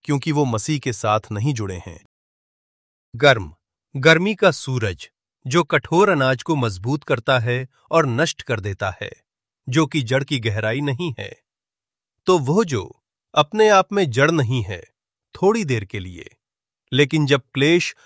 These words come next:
या उत्पीड़न शब्द के कारण उत्पन्न होता है, तब तक वह नाराज होता है। कई लोग पाप से मुक्ति के बजाय दुख से बचने के तरीके के रूप में सुसमाचार प्राप्त करते हैं। वे एक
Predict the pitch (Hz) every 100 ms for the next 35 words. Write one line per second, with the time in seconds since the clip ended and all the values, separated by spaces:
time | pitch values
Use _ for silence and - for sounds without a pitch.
0 | - - 185 147 - 151 170 202 - 147
1 | 135 131 143 131 127 131 127 113 127 120
2 | 110 107 104 160 135 110 107 - _ _
3 | _ 170 - 190 143 120 120 110 104 110
4 | 135 - 101 - 87 - - _ _ _
5 | _ _ _ _ _ _ _ _ 190 226
6 | 220 226 - 143 165 - 196 151 120 -
7 | 143 135 110 104 135 113 - _ - 117
8 | 165 - 202 151 135 147 135 147 - 117
9 | 117 151 151 120 104 156 139 107 110 -
10 | _ - - 208 143 117 110 113 127 -
11 | 131 - 107 98 - 101 - 85 - _
12 | _ _ _ _ _ _ 131 185 190 165
13 | 196